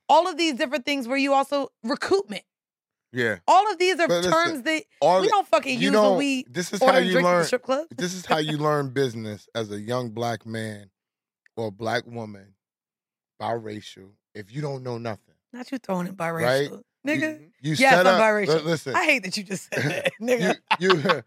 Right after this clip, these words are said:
Speaker 3: <laughs> you set up your team. You find yourself a lawyer. You find yourself an accountant for even when you're gonna make money.
Speaker 1: Yep.
Speaker 3: And you get a manager. He doesn't have to be knowledgeable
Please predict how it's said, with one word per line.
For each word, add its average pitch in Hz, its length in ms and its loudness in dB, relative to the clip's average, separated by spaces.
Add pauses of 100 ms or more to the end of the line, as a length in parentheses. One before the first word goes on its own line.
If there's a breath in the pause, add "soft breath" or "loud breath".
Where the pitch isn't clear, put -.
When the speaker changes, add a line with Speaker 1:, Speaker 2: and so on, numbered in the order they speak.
(100)
Speaker 3:
<laughs> - 160 -20
you 165 120 -4
set 170 360 0
up 185 200 2
your 143 200 -6
team. 127 500 -8 (640)
You 131 100 -14
find 143 440 -2
yourself 170 400 0
a 170 40 -4
lawyer. 117 540 -2 (1000)
You 95 100 -20
find 123 300 -6
yourself 120 380 -10
an 104 140 -20
accountant 95 560 -14 (280)
for 120 160 -14
even 139 320 -10
when 123 140 -18
you're 120 120 -20
gonna 120 320 -14
make 117 360 -12
money. 92 160 -20 (460)
Speaker 1:
Yep. 233 160 -10
Speaker 3:
And 123 100 -8
you 160 80 -4
get 156 200 -4
a 151 80 -2
manager. 131 640 -10 (120)
He 147 80 -12
doesn't 156 280 -10
have 143 240 -18
to - 80 -20
be 123 140 -12
knowledgeable 127 680 -8